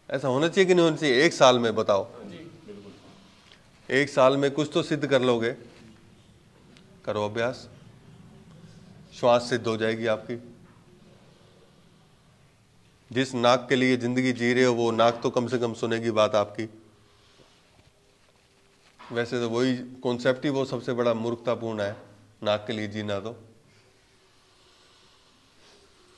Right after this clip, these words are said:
Speaker 1: लेकिन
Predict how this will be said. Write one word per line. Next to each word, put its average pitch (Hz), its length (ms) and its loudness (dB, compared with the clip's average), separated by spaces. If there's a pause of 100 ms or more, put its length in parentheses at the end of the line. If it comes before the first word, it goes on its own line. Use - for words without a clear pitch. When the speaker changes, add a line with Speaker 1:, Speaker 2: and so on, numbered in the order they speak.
(1800)
Speaker 1:
लेकिन 107 300 -2